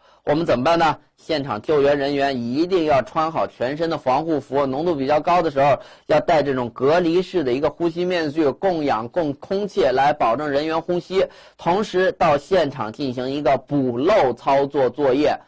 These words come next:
同时，这个时候如果内部已经有人员昏迷了，怎么办呢？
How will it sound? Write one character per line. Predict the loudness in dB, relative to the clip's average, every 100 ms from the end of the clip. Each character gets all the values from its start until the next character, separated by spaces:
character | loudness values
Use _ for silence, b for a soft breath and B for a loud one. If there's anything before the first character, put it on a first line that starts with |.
| b _
同 | -18 -16 -16
时， | -14 -10 -10 _ _ _ _ -4
这 | 0 0
个 | 2
时 | 2
候 | 2
如 | 0 -2
果 | -2
内 | -2 -2 -2
部 | -2 -6
已 | -4 -4 -2 -2
经 | -2 -4 0
有 | 0 0
人 | -2
员 | -2 -2
昏 | 0 0
迷 | 0 -2
了， | -4
怎 | -4 -2
么 |
办 | 0 0
呢？ | 0